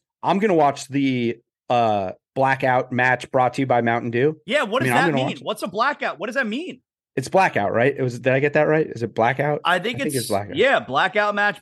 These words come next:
Speaker 2: presented by Mountain Dew. Yeah.
Speaker 1: Presented by Mountain Dew.
Speaker 2: Yeah.
Speaker 1: Of course. I mean, <laughs> why? I mean, somebody's
Speaker 2: If you
Speaker 1: gotta
Speaker 2: give
Speaker 1: sponsor
Speaker 2: Mountain
Speaker 1: Bray
Speaker 2: Dew
Speaker 1: Wyatt.
Speaker 2: the opportunity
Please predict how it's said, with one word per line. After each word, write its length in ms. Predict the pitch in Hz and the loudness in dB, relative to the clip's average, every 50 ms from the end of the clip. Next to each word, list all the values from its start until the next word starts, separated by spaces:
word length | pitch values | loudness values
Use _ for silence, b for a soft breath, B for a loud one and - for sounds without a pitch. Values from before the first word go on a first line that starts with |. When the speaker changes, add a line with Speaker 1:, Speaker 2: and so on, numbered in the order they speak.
| _ _ _ | _ _ _
Speaker 2:
presented 300 | - 170 160 156 180 180 | -12 -10 -6 -6 -4 -4
by 100 | 180 175 | -4 -4
Mountain 240 | 175 180 170 170 165 | -4 -4 -6 -6 -8
Dew. 180 | 165 202 - - - | -10 -12 -12 -14 -16
Yeah. 100 | - 147 - - | -18 -20 -18 -6
Speaker 1:
Presented 280 | - - 135 143 139 143 | -2 0 2 2 4 4
by 80 | 139 135 | 2 2
Mountain 240 | 131 135 135 131 131 143 147 | 2 2 0 0 0 0 -2
Dew. 100 | 135 - - | -2 -4 -10
Speaker 2:
Yeah. 260 | - 151 180 - 139 127 | -18 -16 -14 -14 -14 -14
Speaker 1:
Of 120 | 127 156 | -14 -4
course. 280 | - - 220 226 196 - | 0 2 2 2 4 2
I 60 | 180 | 2
mean, 220 | 165 160 156 143 139 | 2 2 2 2 2
<laughs> 0 | |
why? 320 | 170 180 - - 202 247 B B B B B _ | 0 0 0 0 -4 -4 B B B B B _
I 80 | 147 147 | -2 0
mean, 240 | 135 110 92 87 - _ _ _ _ _ _ | 0 -2 -2 -6 -10 _ _ _ _ _ _
somebody's 380 | - - - 185 214 214 - - | -4 -2 0 2 2 2 2 2
Speaker 2:
If 40 | 392 | 2
you 20 | |
Speaker 1:
gotta 80 | - - | 2 4
Speaker 2:
give 80 | 427 392 | 2 2
Speaker 1:
sponsor 180 | - - - - | 2 4 4 4
Speaker 2:
Mountain 180 | 311 - - - | 2 2 2 2
Speaker 1:
Bray 100 | - - | 2 2
Speaker 2:
Dew 80 | - | 2
Speaker 1:
Wyatt. 160 | - - - | 2 2 2
Speaker 2:
the 140 | 247 254 240 | 2 2 2
opportunity 920 | 233 240 240 240 - 214 202 - - 196 233 247 233 214 180 156 143 147 160 | 4 2 2 2 0 -4 -8 -6 -6 -6 -6 -4 -6 -6 -6 -6 -6 -6 -8